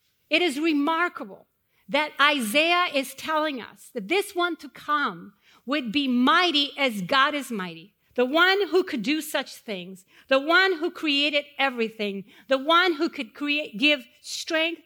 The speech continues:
to the weary. That is the one that he brings. How many of us say, "Yes, bring it. That's exactly what I need," right? That's what we need. And I think the Israelites were the same way. "Woo-hoo! Yes, he's gonna be mighty. I love it."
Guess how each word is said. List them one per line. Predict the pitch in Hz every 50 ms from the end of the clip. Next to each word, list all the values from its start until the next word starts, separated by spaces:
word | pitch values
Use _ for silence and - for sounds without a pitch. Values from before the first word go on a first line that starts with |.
| _ _ _ -
to | - 302
the | 220 240
weary. | 220 202 220 208 185 185 190
That | 160 170 254 262 285 311 311
is | - 285 269 -
the | - 233
one | 220 220 226 233 220 202 208 202 202 - _ _ _ _ -
that | 233 208
he | 208 208
brings. | 170 185 190 175 175 180 175 - - _ _ _ _ _
How | - 311
many | 294 302 302 302
of | 262 269
us | 269 269
say, | - 247 233 220 214 - _ _
"Yes, | - 196 233 277 277 269 233 202 - -
bring | 180 151 208 269 285 294 294 277
it. | 233 180 - - -
That's | 247 262 262 -
exactly | 254 208 202 196 302 302 285 277 - 311 311
what | 269 226 214 208 -
I | 233 233 247 254 262
need," | 262 233 240 233 220 196 175 175 - _ _ _ _ -
right? | 240 226 247 277 320 - _ _ _ - _
That's | - 302 349 339 -
what | 320 311 302
we | 294 294
need. | 262 254 226 240
And | - 294 320
I | 339 320
think | - 359 285
the | 330 - 311
Israelites | 320 320 - 302 302 311 302 - -
were | 269
the | 233 233 226
same | - - 285 285 277 254
way. | 240 214 196 185 - _ _ _ _
"Woo-hoo! | - 508 622 698 719 740 679 523 453 539 640 659 659 679 679 659 571 427 254
Yes, | 311 359 392 415 440 440 403 339 -
he's | - 370 349
gonna | - 370 339
be | 294 320 302
mighty. | 277 277 294 349 381 403 415 415 403 359 311 269
I | 240
love | 254 269 320 370 392 403 381
it." | 381 330 269 - - -